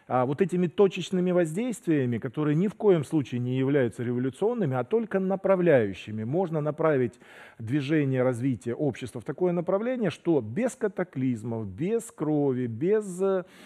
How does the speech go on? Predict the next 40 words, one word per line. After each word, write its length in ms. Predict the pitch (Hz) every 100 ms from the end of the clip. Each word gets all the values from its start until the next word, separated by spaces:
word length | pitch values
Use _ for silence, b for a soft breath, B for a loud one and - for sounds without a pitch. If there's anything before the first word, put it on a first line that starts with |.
| B B
ну, 160 | 147 185
я 80 | 180
не 80 |
знаю, 300 | 160 160 139
резких 380 | 165 202 - 160
каких-то 440 | 160 143 185 - 139
перемен 560 | 165 160 165 214 214
мы 160 | 131 143
сможем 560 | - 160 180 135 110
вот 160 | 110 175
так 200 | 143 -
вот 120 | 131 -
точечно, 540 | 214 190 135 - 123
чуть-чуть 520 | - 370 339 - 208 151
руль 240 | 156 135
поднаправить, 760 | 139 131 156 170 254 220 135 - B B -
мы 160 | 175
сможем 560 | - 175 190 196 143 139
повлиять 680 | 139 131 139 123 110 92 -
и 160 | 202 226
на, 340 | 196 202 185 B B B _
например, 600 | 127 127 127 117 127 202
воспитание 520 | 147 - 110 160 196
подрастающего 680 | 120 110 107 151 165 - 139
поколения, 560 | - 123 113 104 98 101
которое 300 | 101 120 123
у 80 |
нас 200 | 165 202
инерционно 560 | 156 135 - 135 117 110
находится 360 | 110 196 180 165
под 200 | 127 110
влиянием 420 | 123 170 185 127
на 100 | 113
протяжении 600 | 113 104 120 107 120 107
последних 480 | 110 - 113 107 101
двадцати 340 | 104 - 101
пяти 240 | 98 -
лет, 180 | 143 208
под 160 | 123 95
влиянием 520 | 95 120 175 180